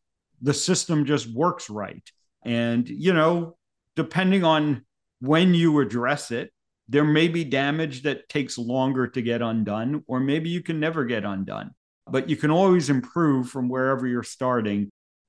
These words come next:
when we focus on metabolic health. What I, you know, try to get people to understand is that weight loss doesn't necessarily equate to better health. We can lose weight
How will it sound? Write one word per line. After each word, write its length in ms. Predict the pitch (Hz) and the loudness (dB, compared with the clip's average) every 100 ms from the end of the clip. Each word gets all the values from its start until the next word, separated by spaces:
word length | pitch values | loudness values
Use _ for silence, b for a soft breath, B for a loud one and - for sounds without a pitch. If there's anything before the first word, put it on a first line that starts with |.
| _ | _
when 340 | 123 127 127 | -4 0 2
we 140 | 127 120 | 2 0
focus 560 | - 151 147 143 127 - | 2 0 2 -2 -4 -6
on 300 | 123 120 117 | -2 0 0
metabolic 600 | 113 104 104 98 90 - | -2 -4 -4 -6 -10 -12
health. 280 | 104 - _ _ _ _ _ _ | -12 -12 _ _ _ _ _ _
What 240 | 139 160 | 0 2
I, 140 | 156 151 | 4 2
you 340 | 147 165 175 | 0 0 2
know, 180 | 156 135 | 2 2
try 320 | - - 190 | -2 0 2
to 80 | 185 | 2
get 220 | 175 160 | -2 -4
people 280 | 156 160 139 | -6 -6 -6
to 120 | 139 | -4
understand 840 | 120 131 120 - 127 123 110 104 98 _ | -2 0 -2 -4 -4 -2 -2 -2 -6 _
is 200 | 131 107 | -4 -2
that 260 | 127 123 123 | 0 -2 -4
weight 440 | 131 117 151 202 - | -8 0 0 0 -2
loss 640 | 151 117 110 113 - - _ _ _ _ _ _ | -4 0 0 -2 -8 -18 _ _ _ _ _ _
doesn't 380 | 147 147 147 131 | 2 4 4 4
necessarily 840 | 147 143 143 - 143 127 123 120 117 | 2 2 -2 -2 -2 0 0 -2 -2
equate 520 | 113 - 131 113 - _ - | -4 -4 -2 -4 -10 _ -8
to 100 | 120 | -4
better 320 | 113 107 98 | -2 -2 -4
health. 380 | - 104 - _ _ _ _ _ _ | -6 -10 -10 _ _ _ _ _ _
We 280 | 120 135 202 | 0 2 4
can 280 | 196 160 135 | 4 2 4
lose 280 | 156 147 | 2 2
weight 460 | 107 120 135 120 | -2 0 0 -2